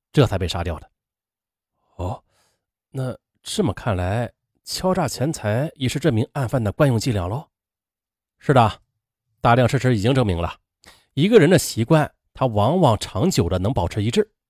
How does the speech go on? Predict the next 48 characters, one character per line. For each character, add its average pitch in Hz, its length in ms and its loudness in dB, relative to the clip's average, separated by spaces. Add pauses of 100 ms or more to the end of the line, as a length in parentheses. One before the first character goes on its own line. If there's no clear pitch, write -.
(800)
比 113 100 -2
如 101 120 4
的， 82 320 -2 (800)
罪 240 220 4
犯 208 180 4
的 151 100 6
犯 208 180 4
罪 170 140 4
类 185 160 8
型 107 460 0 (160)
往 113 180 6
往 101 100 8
是 107 140 0
一 87 100 -2
致。 - 240 -2 (720)
啊， 90 220 -8
性 233 320 2
犯 160 160 4
罪 156 80 4
嫌 127 160 2
疑 - 20 2
人 107 180 2
的 131 80 2
前 104 260 -4
科 - 260 0 (160)
往 110 260 4
往 143 120 4
还 - 180 -2
是 190 100 4
性 107 160 2
犯 90 140 0
罪， 98 180 -6 (680)
小 139 220 2
偷 226 160 6
小 123 120 4
摸 185 280 4 (220)
往 123 240 6
往 151 220 4
还 120 140 -2
是 151 100 4
小 92 140 0
偷 110 80 2
小 85 140 -2
摸。 87 180 -4 (800)
另 120 160 4
外 117 240 4
还 139 160 0
有， 123 240 0